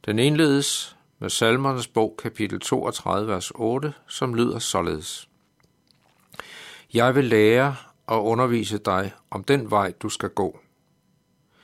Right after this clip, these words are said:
Jeg vil give dig råd. Mit blik er rettet mod dig." Og bønnen: "Tak, dyrebare frelser, for at du vil lære mig hvert skridt, jeg skal tage.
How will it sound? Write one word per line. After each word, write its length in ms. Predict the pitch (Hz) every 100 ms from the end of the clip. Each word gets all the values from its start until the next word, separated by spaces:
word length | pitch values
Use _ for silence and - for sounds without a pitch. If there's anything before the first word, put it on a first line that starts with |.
| - - -
Jeg 180 | 113 123
vil 80 | 131
give 260 | 131 110
dig 200 | 104 95
råd. 340 | 90 127 139 117 - _ _ _ _ _ _ -
Mit 140 | 104
blik 440 | - 120 120 - _ -
er 140 | 107
rettet 300 | 95 98 107
mod 200 | 98 90
dig." 280 | - 87 85 - _ _ _ _ _ _ _ _ _ _ _ _ -
Og 120 | 104
bønnen: 360 | 104 85 92 98 _ _ _ _ _ _ _ _ _ - _ _ _ _ _ _
"Tak, 400 | - 151 160 - - - _ _ _ _ -
dyrebare 540 | 120 113 113 113 98 90
frelser, 520 | - 87 85 - 92 - _ _ _ _ _ _ _ _ _ _ _ _
for 160 | -
at 160 | 110 107
du 140 | 135
vil 160 | 147 160
lære 360 | 120 107 107 113
mig 220 | 104 98
hvert 340 | 101 143 104
skridt, 380 | - - 110 -
jeg 100 | 104
skal 200 | - 98
tage. 400 | - 87 76 -